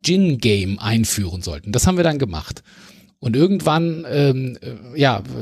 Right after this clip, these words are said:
war es dann so, dass ich mit einem Kumpel zusammen einen eigenen Gin, äh, an den Start gebracht habe.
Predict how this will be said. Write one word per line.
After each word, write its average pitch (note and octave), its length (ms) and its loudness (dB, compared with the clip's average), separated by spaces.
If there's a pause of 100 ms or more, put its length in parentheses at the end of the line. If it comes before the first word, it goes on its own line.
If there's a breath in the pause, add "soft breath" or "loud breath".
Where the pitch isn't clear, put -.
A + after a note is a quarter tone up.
(240)
war A#2+ 240 0
es - 100 0
dann D3+ 180 -2
so, E3 220 4
dass C3 200 0
ich - 160 0
mit C#3+ 160 -2
einem A#2+ 100 -2
Kumpel - 280 0
zusammen F#2+ 340 -4
einen F#2+ 160 -4
eigenen C3+ 340 2
Gin, F#2+ 360 -4
äh, F#2+ 180 -2
an F2+ 140 -4
den F#2 100 -4
Start F2+ 300 -2
gebracht - 400 -4
habe. B2+ 320 0